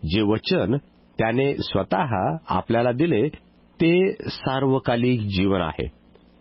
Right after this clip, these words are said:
तुम्हास बहकविणाऱ्या लोकांविषयी हे मी तुम्हास लिहिले आहे. तुम्हाविषयी म्हटल्यास,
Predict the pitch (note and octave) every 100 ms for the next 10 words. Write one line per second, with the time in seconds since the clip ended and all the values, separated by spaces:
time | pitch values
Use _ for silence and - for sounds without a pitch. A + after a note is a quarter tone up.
0 | - G#2 G2+ C#3+ B2 C3+ - _ _ _
1 | - G2 A2 - C3 C3 C#3 D#3+ G2+ A2+
2 | - G2+ F2+ G2 F#2+ D3 D#3+ F3 - F#2+
3 | D#3 E3+ _ _ _ _ - B2 D3 D3+
4 | D3 C3+ A2+ B2 B2+ B2+ - - - F#2
5 | G2+ G2 F#2+ D#2 D#2 C#2 - - - -
6 | - - - C3 G#2 F#2 B2 C#3+ - D3+
7 | C3 F3+ F#3 G#2